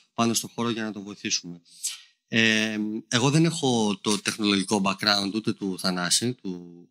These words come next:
Σταύρη, ε, ούτε του Υπουργού, του Κυριάκου,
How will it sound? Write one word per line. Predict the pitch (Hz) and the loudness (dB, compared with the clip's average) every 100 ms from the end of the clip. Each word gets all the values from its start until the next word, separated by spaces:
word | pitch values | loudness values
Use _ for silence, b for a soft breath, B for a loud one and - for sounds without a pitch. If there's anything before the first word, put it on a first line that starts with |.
| _ | _
Σταύρη, | - 101 101 110 123 143 156 b b b b _ | -2 0 0 0 0 0 -2 b b b b _
ε, | - 107 107 104 107 107 - | -6 -2 -2 -2 -4 -6 0
ούτε | 135 135 104 | 0 2 -2
του | - 98 92 92 | -2 -6 -6 -6
Υπουργού, | 92 - 90 85 123 | -10 -8 -8 -4 -4
του | 127 | -4
Κυριάκου, | 98 87 92 92 - 147 | -12 -8 -6 -4 -2 -4